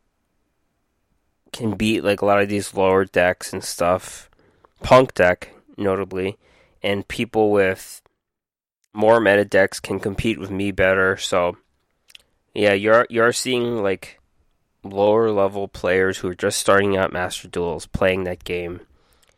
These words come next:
Uh, Duel Links, I finished the Tag Duel tournament. I think I have, I didn't finish, finish it, but I have, like, enough for all the cards and stuff, so that's done. Other games, Cyberpunk, I was playing that,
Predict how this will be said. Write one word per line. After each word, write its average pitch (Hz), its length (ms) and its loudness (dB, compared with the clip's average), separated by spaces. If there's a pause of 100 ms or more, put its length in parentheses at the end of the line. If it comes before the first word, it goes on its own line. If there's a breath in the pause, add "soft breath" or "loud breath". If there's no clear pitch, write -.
(480)
Uh, 101 240 4
Duel 147 220 6
Links, 160 200 4
I 123 60 2
finished 127 500 2
the 110 220 -2
Tag 107 400 2
Duel 107 200 4
tournament. 107 520 4
I - 20 -20
think 104 240 2
I 92 140 4
have, 95 440 0 (1300)
I 113 60 -12
didn't 165 200 6
finish, 117 380 4
finish 143 320 4
it, 143 200 2
but 98 180 8
I 101 40 4
have, 104 300 4
like, 95 240 2
enough 92 360 2
for - 360 2
all 92 200 0
the 87 120 -4
cards 92 560 0
and 98 160 -6
stuff, 92 380 0
so 95 120 -4
that's 92 260 -4
done. 101 460 4 (1600 soft breath)
Other 131 200 8
games, 117 480 4
Cyberpunk, 113 680 4
I - 40 2
was 98 100 0
playing 107 280 2
that, 98 380 2